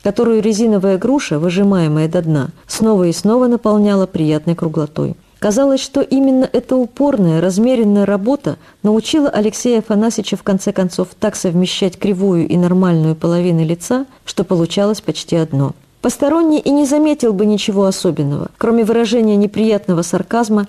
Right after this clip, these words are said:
до нитки слюны, запекшейся на соленой щетине, будто яичный белок. Иногда Нине Александровне удавалось кое-что подсмотреть. Алексея Афанасьича было необычайно трудно обмануть. Вероятно, парализованный улавливал несложные колечки, испускаемые ее сознанием,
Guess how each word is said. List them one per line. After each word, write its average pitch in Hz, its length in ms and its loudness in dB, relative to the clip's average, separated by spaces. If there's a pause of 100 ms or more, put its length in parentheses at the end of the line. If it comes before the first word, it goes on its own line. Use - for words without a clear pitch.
до 175 160 0
нитки 294 280 0
слюны, 190 580 2
запекшейся 208 680 -2
на 180 120 2
соленой 175 400 0
щетине, 226 560 -2
будто 185 320 -2
яичный 165 540 0
белок. 156 440 -2 (300)
Иногда 240 380 2
Нине 285 300 2
Александровне 247 640 0
удавалось 208 500 0
кое-что 175 380 -2
подсмотреть. 170 680 -4 (180)
Алексея 277 440 0
Афанасьича 262 640 -2 (100)
было 226 280 0
необычайно 233 680 0
трудно 208 420 -2
обмануть. 180 560 0 (240)
Вероятно, 247 460 0
парализованный 247 720 2
улавливал 220 540 2
несложные 202 520 2
колечки, 220 540 -2
испускаемые 185 840 0
ее 185 100 0
сознанием, 180 640 0